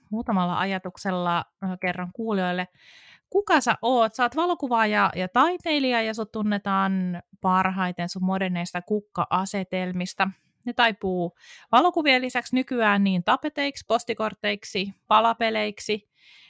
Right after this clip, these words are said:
Äh, sä oot kuvannut joskus sun työtä kukkaterapiaksi, koska sä saatat uppoutua asetelmiin tuntikausiksi. Tästä monet on saaneet maistiaisen sun eri aisteja ruokkivissa kukkatyöpajoissa –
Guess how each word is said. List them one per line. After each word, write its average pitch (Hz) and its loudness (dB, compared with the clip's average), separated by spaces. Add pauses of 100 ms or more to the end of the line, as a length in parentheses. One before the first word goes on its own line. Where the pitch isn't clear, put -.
(140)
Äh, 190 0
sä 240 2
oot 254 4 (180)
kuvannut 254 4
joskus 208 -4
sun 202 -2
työtä 196 -2
kukkaterapiaksi, 190 -2
koska - -8
sä - -16
saatat 185 0 (100)
uppoutua 185 -2
asetelmiin 175 -2 (260)
tuntikausiksi. 196 -2 (1000)
Tästä 262 2 (240)
monet 277 2
on 185 0 (120)
saaneet 196 0
maistiaisen 190 0 (100)
sun 185 -2 (140)
eri 196 -2
aisteja 175 -2
ruokkivissa 180 -6
kukkatyöpajoissa – 254 -4